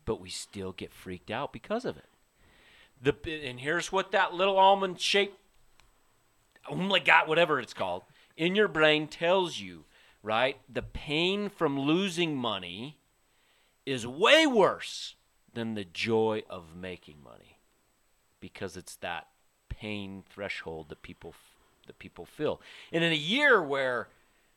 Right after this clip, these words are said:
the media has pushed on a daily, we have a death count in this country of the coronavirus. Like, that umlagata,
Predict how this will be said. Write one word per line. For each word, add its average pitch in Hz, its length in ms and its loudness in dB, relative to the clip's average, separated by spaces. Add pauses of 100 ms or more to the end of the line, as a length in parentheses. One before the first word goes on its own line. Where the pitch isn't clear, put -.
(480)
the 123 100 -6
media 139 500 -2
has 107 320 -6 (100)
pushed - 640 -6 (280)
on 110 140 -8
a 107 60 -10
daily, 135 500 -6
we 147 140 -8
have 165 100 -6
a 101 40 -10 (120)
death 131 320 -4
count 87 380 -8
in 95 160 -12
this 90 160 -14
country - 480 -10 (1000)
of 107 160 -6
the 107 80 -8
coronavirus. 104 920 -2 (280)
Like, - 120 -10 (1000)
that 180 200 4 (220)
umlagata, 151 880 4